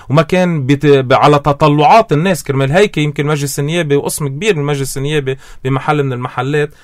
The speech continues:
كان ناطر الانتخابات وما بده يعمل أي خطوة تضر فيه بالانتخابات، تركها شعبوية بمحل من المحلات ولا صوت ضدها ولا إل ما بتشبهنا، بغض النظر إذا القانون كان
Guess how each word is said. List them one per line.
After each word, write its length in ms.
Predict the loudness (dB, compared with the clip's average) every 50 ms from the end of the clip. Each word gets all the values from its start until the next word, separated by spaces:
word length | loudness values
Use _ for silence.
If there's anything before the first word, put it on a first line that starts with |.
| -20 _ _
كان 220 | -6 -4 -2 0
ناطر 280 | 0 0 0 -2 -4 -4
الانتخابات 680 | -4 -10 -8 -10 -10 -8 -8 -4 -2 -2 -4 -4 -6 -8
وما 140 | -10 -10
بده 140 | -10 -8 -8
يعمل 300 | -6 -6 -6 -6 -6 -8
أي 100 | -8 -10
خطوة 340 | -8 -10 -14 -12 -8 -10 -10
تضر 220 | -6 -6 -6 -6
فيه 180 | -6 -6 -8 -8
بالانتخابات، 760 | -8 -8 -10 -12 -12 -12 -10 -10 -8 -4 -2 -2 -4 -4 -6 -12 _ -20 -20 -20 -12 _
تركها 300 | -2 -2 -2 0 0 -4
شعبوية 580 | -4 -2 -2 -2 0 0 0 0 0 0 -2 -4
بمحل 460 | -4 -8 -10 -8 -6 -6 -6 -6 -6
من 80 | -10
المحلات 580 | -12 -12 -14 -10 -8 -8 -6 -6 -8 -8 -6 -8
ولا 200 | -8 -6 -8 -8
صوت 180 | -8 -8 -8 -6
ضدها 420 | -6 -6 -6 -8 -8 -6 -4 -4
ولا 200 | -4 -4 -4 -6
إل 80 | -6 -6
ما 80 | -8
بتشبهنا، 440 | -12 -14 -16 -12 -10 -10 -10 -10 -12 -16 _ _ -10
بغض 260 | -4 -4 -2 -2 -2
النظر 340 | -2 -2 -2 -4 -4 -6 -6
إذا 160 | -6 -6 -6
القانون 360 | -6 -6 -6 -4 -4 -6 -6
كان 260 | -6 -8 -10 -10 -10